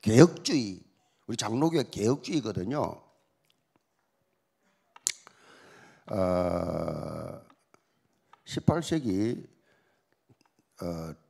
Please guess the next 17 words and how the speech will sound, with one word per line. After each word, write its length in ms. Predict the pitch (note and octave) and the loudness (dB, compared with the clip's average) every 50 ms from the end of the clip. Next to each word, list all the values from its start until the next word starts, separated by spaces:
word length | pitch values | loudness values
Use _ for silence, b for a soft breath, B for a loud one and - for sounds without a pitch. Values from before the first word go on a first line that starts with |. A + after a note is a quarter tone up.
| _ _ _ _ _ - - F2+ F2 E2+ _ _ _ _ | _ _ _ _ _ -20 -20 -20 -20 -20 _ _ _ _
대각성 680 | - F3 G2+ G#2 - - B2 C3+ - - D#3 C3+ A#2 | -6 -6 -6 -4 -4 -4 -4 -4 -2 0 2 2 2
운동의 360 | G#2 G2 F#2 G2+ G2 F#2+ F2 | 2 2 2 0 0 0 -2
주역 440 | - - G2+ G2 F#2+ E2+ D#2 - - - - - _ - - - | -4 -2 -2 0 0 -2 -4 -8 -18 -20 -20 -20 _ -20 -18 -8
조나단 520 | - G#2+ A2+ B2 C#3 - D3 C3+ C3 - - | -4 -2 -2 0 0 0 -2 -2 -4 -6 -4
에드워드 380 | A2+ A2 A#2 C#3+ D3+ D3+ D3 | -4 -2 0 0 0 0 -2
목사, 480 | B2 G2 F2 D#2+ - - - - - - _ _ - | -4 -6 -6 -8 -10 -12 -14 -14 -18 -20 _ _ -14
유명하죠, 560 | E2+ F2 F#2 G#2+ A#2 B2+ D3 C#3+ B2+ A#2+ E2 | -10 -8 -6 -6 -4 -4 -6 -4 -4 -4 -6
지금. 200 | - - - - _ _ _ _ b b b b b b b b b b b b b b _ - | -6 -8 -16 -20 _ _ _ _ b b b b b b b b b b b b b b _ -10
이렇게 240 | - D3 C#3+ - B2 | -8 -8 -8 -6 -6
말했어요. 400 | G2+ E2+ E2 E2+ - - - - _ | -6 -6 -6 -6 -10 -14 -18 -4 _
"부흥은 600 | - - F#2+ G2 A2+ C#3+ E3 F3+ F3 C3+ - - - - _ _ _ _ _ _ _ _ _ _ _ _ | 2 4 6 6 4 4 4 2 2 0 -2 -4 -10 -20 _ _ _ _ _ _ _ _ _ _ _ _
하나님의 720 | - - - F3 F#3 E3+ D#3 C#3+ C3 B2 A#2+ G#2+ G#2 - | -14 -10 -6 -4 -4 -2 -2 -2 -4 -4 -4 -6 -6 -6
주권적 960 | - E3 F3+ - - - - - G3 F#3 F3+ F3+ E3+ D#3 F3+ F3+ - - _ - | -4 -4 -4 -4 -6 -12 -4 0 0 0 0 0 -4 -6 -6 -8 -8 -12 _ -20
선물이다. 880 | - - - - A2+ A2+ C3+ D#3 F#3 G3 F#3 - C3+ - - - - _ - | -18 -14 -10 -8 -6 -4 0 -2 -2 -2 -2 -8 -8 -8 -10 -12 -20 _ -8
부흥은 480 | - A#2 A#2+ C3 D#3 F3 F#3 F#3 F3 | -4 0 0 2 2 2 0 -2 -2
선물이다. 640 | D#3+ - - B2+ B2+ C3+ E3 F#3 G#3 G3 D#3 A2+ - | -4 -4 -8 -8 -6 -4 -6 -6 -6 -4 -6 -6 -4
그러나 520 | - A#2+ A2+ G2+ G#2 A#2+ D3+ E3+ C3 - | -4 -6 -4 -2 2 4 4 4 4 2